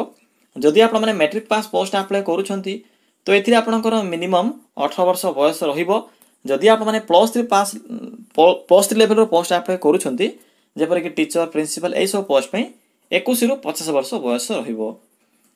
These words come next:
ଯଦି ଆପଣଙ୍କର କ୍ୟାଟେଗୋରୀ ଅଦର କ୍ୟାଟେଗୋରୀ, ଯେପରିକି ଓ ବି ସି, ଏସ୍ ସି, ଏସ୍ ଟି କିମ୍ବା ଫିଜିକାଲ ହ୍ୟାଣ୍ଡିକ୍ୟାପ୍ଟ ହୋଇଥିବ, ତେବେ ଆପଣଙ୍କୁ ଏଥିରେ ଅତିରିକ୍ତ ଏହି ସୁବିଧା ବି ମିଳିପାରିବ।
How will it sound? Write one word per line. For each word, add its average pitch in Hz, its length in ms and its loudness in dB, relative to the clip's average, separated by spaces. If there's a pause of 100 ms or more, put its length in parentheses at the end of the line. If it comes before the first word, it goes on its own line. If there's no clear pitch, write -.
ଯଦି 135 160 0
ଆପଣଙ୍କର 220 360 4
କ୍ୟାଟେଗୋରୀ 196 420 0 (160)
ଅଦର 151 280 4
କ୍ୟାଟେଗୋରୀ, 131 380 0
ଯେପରିକି 175 440 -4 (520)
ଓ 147 160 2
ବି 165 140 2
ସି, 185 180 -4
ଏସ୍ 143 180 0
ସି, - 80 -6
ଏସ୍ 165 140 -6
ଟି 180 80 -6
କିମ୍ବା 175 220 0 (120)
ଫିଜିକାଲ 226 360 0
ହ୍ୟାଣ୍ଡିକ୍ୟାପ୍ଟ 175 420 -4
ହୋଇଥିବ, 165 340 -6
ତେବେ 160 240 -2
ଆପଣଙ୍କୁ 147 400 -2
ଏଥିରେ 165 260 2 (640)
ଅତିରିକ୍ତ 254 420 2 (120)
ଏହି 156 120 2
ସୁବିଧା 151 280 -2
ବି 240 120 0 (300)
ମିଳିପାରିବ। 123 400 2